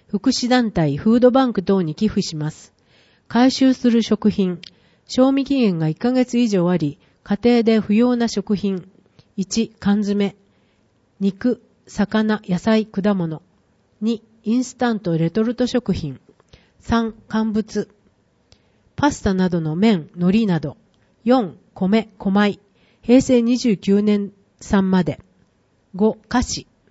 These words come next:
状態によっては持ち帰りいただく場合があります。回収できないもの、一、賞味期限が明記されていない。二、賞味期限が切れている。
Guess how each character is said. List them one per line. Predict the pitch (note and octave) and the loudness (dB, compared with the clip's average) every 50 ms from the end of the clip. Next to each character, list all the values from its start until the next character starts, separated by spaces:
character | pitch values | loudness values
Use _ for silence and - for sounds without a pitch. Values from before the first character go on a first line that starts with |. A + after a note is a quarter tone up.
| _ _ _ - _ _ _ _ _ _ _ _ _ _ _ _ _ _ - | _ _ _ -20 _ _ _ _ _ _ _ _ _ _ _ _ _ _ 0
状 | - A3+ B3+ C4 | 2 4 4 4
態 | B3+ C#4 C4+ C4+ C#4 | 4 2 2 2 2
に | C4+ C4+ | 0 0
よ | C4+ C#4 | -2 -2
っ | |
て | C4+ - - A3+ | -2 2 2 4
は | G3 F3 | 4 4
持 | E3 E3+ F3+ | 4 2 -2
ち | - - - | -2 -2 0
帰 | - B3 B3 A#3+ | 2 2 2 4
り | A#3+ | 2
い | A3+ | 0
た | - A#3 | 0 0
だ | A3 A#3 A3+ | 0 0 0
く | - A#3 | 0 0
場 | G3+ G#3+ G#3+ | 0 2 2
合 | G#3+ G#3+ | 2 0
が | G#3 G#3 | 0 0
あ | G3+ F#3+ | 0 0
り | F#3 | 0
ま | F#3 F3+ F#3+ | 0 -2 -4
す。 | F#3+ - - _ _ _ _ _ _ _ _ _ _ | -4 -8 -18 _ _ _ _ _ _ _ _ _ _
回 | - A#3 B3 C4 B3+ | -2 0 0 0 0
収 | - C#4 C#4 A#3 | 0 -2 0 0
で | B3+ B3 | -2 -2
き | - B3+ | -2 -2
な | A#3 G#3+ F#3+ | -2 0 0
い | E3+ | 0
も | D#3 D#3 D#3 | -2 -2 -2
の、 | D#3 D#3+ E3 E3 _ _ | -2 -2 -4 -4 _ _
一、 | G3 F3 _ - - G3 G3+ F3+ _ _ _ _ _ _ _ _ - | -14 -14 _ -8 -8 -6 -6 -8 _ _ _ _ _ _ _ _ -6
賞 | - C4 C4 C4 | 0 2 2 2
味 | C4 C4+ B3 | 2 0 -2
期 | - C4 B3 | -2 -2 0
限 | A3+ G3 F3 E3 | 0 0 0 0
が | D#3+ F3 | -2 0
明 | G#3 A#3 A3+ G3+ | 2 2 2 0
記 | - | -2
さ | - - F3 | -2 -2 0
れ | E3 F3+ | 0 0
て | E3+ - | 0 0
い | G3 F#3+ | 0 0
な | F#3 F#3 F#3 F#3 | 0 -2 -2 -2
い。 | F3 _ _ _ _ _ _ _ _ _ _ _ _ - | -4 _ _ _ _ _ _ _ _ _ _ _ _ -4
二、 | A3 A3+ A3 - _ _ _ _ _ - | -2 -2 -2 -4 _ _ _ _ _ -10
賞 | - B3+ B3+ B3+ | 0 0 2 2
味 | B3+ C4 | 2 -2
期 | A#3 - B3+ | -4 -2 -2
限 | A#3 G3+ E3+ D#3+ | 0 0 0 0
が | D3 C#3 - | -4 -6 -6
切 | - A3 | -2 0
れ | A#3 G#3 | 0 0
て | - - E3 | 0 0 -2
い | D#3 D3 | -2 0
る。 | D3 D3+ - | -2 -6 -10